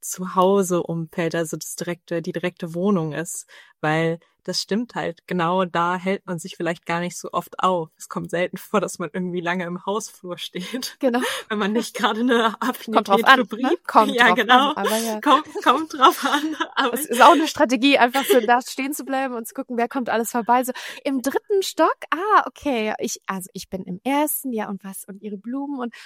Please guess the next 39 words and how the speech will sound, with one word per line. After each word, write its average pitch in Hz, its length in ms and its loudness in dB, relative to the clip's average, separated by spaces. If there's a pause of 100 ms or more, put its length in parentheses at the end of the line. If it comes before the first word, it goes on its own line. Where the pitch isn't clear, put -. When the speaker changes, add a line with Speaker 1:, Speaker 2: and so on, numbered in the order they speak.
Speaker 2:
das 226 120 -4
könnte 247 200 -4
man 226 120 0
natürlich 214 240 -2
auch 214 220 2
machen. 262 260 0
<laughs> - 460 -12 (280)
Ist - 120 -4
auch 269 60 12
eine 269 120 4
Strategie, 233 360 2
einfach 233 180 4
irgendwo 240 260 4
stehen 247 380 2
zu 226 140 -6
bleiben, 196 500 0 (400)
äh, 202 280 4
und 202 220 -2
einfach 202 220 0
die - 80 -8
Leute 208 260 -2
zu - 200 -2
sich 226 260 -2
kommen 190 240 -4
zu - 120 -8
lassen. 185 420 -4 (180)
Das 220 160 -4
ist 196 160 -8
auch 202 220 -2
eine 208 120 -4
Möglichkeit. 202 560 -6 (200)
Und 269 120 0
was 269 140 4
ich 277 180 -10
auch 247 120 -2
gerade 269 240 -2
noch 233 120 -2
dachte, 254 380 -2
ist, 226 320 -4